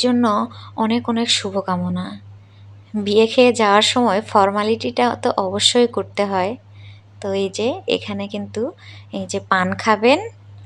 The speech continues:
আর লাস্টের যে ফর্মালিটি আছে সেটা পূরণ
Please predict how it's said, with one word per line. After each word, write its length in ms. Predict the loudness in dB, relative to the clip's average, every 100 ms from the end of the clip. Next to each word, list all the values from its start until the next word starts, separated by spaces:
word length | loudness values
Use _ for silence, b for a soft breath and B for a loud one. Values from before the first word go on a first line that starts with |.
| -14 -6 -4
আর 100 | -4 -6 0
লাস্টের 400 | 0 0 -6 -6 -4
যে 60 | -4 4
ফর্মালিটি 640 | 4 4 -2 -4 -2 0 0
আছে 240 | -2 -4 -6 -8 B B B -2
সেটা 320 | -2 0 0 0 -8 -20 -16
পূরণ 280 | -8 -6 -4